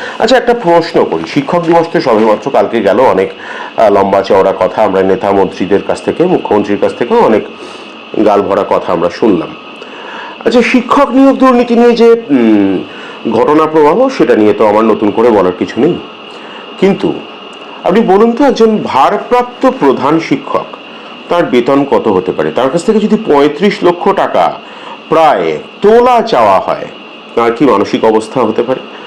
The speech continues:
হ্যাঁ, এই মুর্শিদাবাদের রানীনগরের, আহ,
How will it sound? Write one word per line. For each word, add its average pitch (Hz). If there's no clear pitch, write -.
হ্যাঁ, 190
এই 151
মুর্শিদাবাদের 147
রানীনগরের, 120
আহ, -